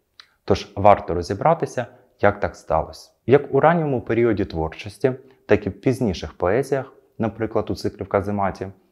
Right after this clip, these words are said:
Тарас Шевченко багато працює з народною символікою та сюжетами, а також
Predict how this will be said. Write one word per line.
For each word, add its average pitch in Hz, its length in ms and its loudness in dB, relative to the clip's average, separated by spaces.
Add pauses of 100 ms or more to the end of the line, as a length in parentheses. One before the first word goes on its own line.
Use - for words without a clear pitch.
(140)
Тарас 151 260 2
Шевченко 156 540 -2
багато 95 360 -2
працює 117 420 -2
з 92 80 -6
народною 87 400 -4
символікою 127 720 -2 (360)
та 95 80 -2
сюжетами, 127 680 -2
а 90 80 -4
також 147 500 -2